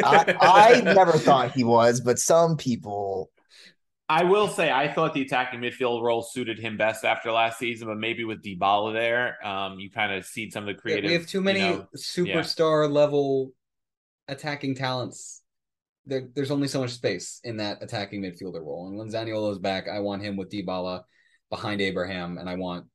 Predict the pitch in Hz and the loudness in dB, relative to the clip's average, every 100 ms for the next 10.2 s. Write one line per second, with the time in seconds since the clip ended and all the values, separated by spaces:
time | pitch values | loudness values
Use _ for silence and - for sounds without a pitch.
0 | - 104 90 92 92 90 85 90 - _ | -10 -8 -6 -6 -6 -6 -6 -8 -12 _
1 | _ - 110 101 98 - 98 - 92 87 | _ -6 -6 -4 -6 -8 -10 -8 -8 -8
2 | 87 85 82 _ _ _ 110 104 95 92 | -10 -12 -16 _ _ _ -8 -6 -4 -6
3 | 90 - 90 90 - - 85 85 - 87 | -8 -8 -10 -10 -12 -14 -12 -12 -14 -12
4 | - - - - - 120 123 107 139 143 | -14 -14 -18 -20 -8 -4 -2 -2 0 -2
5 | 139 180 180 151 139 131 107 117 101 120 | -2 -4 -2 -2 -2 -2 -6 -6 0 0
6 | 117 110 101 107 104 - 98 95 107 98 | 0 -4 -4 -2 0 0 -4 -4 -6 -6
7 | - 110 104 104 98 98 95 98 87 92 | -4 -2 -2 -4 -4 -2 -2 -4 -2 -2
8 | 90 98 90 - 98 92 101 92 98 95 | -2 -6 -6 -8 -8 -8 -8 -8 -8 -8
9 | 95 90 101 92 95 92 92 90 87 87 | -8 -6 -4 -4 -6 -6 -6 -4 -4 -6
10 | 90 | -12